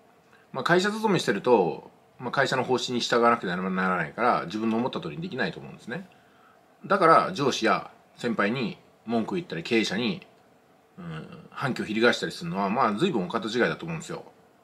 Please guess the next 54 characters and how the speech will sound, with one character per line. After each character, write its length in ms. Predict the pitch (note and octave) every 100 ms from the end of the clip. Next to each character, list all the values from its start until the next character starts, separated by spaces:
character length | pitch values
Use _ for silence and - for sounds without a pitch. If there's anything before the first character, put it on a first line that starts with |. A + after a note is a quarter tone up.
| _ _ _ _ _ _
そ 140 | - E3+
の 80 |
会 180 | F3+ E3+
社 120 | E3+
に 280 | F3+ C3 - - _
頼 260 | - E3 B3
ん 80 | A#2
で 80 | D#2+
ね、 200 | E2+ - _
入 80 | A2+
れ 60 | A#2
て 80 | A#2+
も 100 | G#2+
ら 60 |
っ 80 | G#2
と 100 | A2
い 80 | E2
て、 360 | A2 F#2+ D#2+ - _ _ _
入 200 | - G#3+
っ 80 | -
た 140 | C#3+
が 280 | B2+ B2 E2+
い 120 | A#2
い 20 | G#2+
こ 100 | A2
と 100 | -
に、 280 | F#3 D#2 - _ _ _ _ _ _ _
わ 120 | A2 A#2+
が 80 |
ま 140 | A#2 A2
ま 20 |
放 160 | G#2+ F#2+
題、 240 | D2+ - - _
サ 200 | - B2+
ボ 80 | A#2
り 80 | A2
放 200 | A2 F#2+
題、 180 | E2 - - _ _ A2
ね、 100 | A2
搾 300 | - D3 -
取 120 | -
し 120 | A#2+
放 160 | A#2 G2
題 200 | D#2+ - _ _ C3+
み 100 | C3
た 80 | A#2+
い 80 |
な 80 | A#2
人 140 | - C3
が 100 | D#3
い 40 |
る 100 | F#3+
か 80 | -
ら、 280 | D3 E2+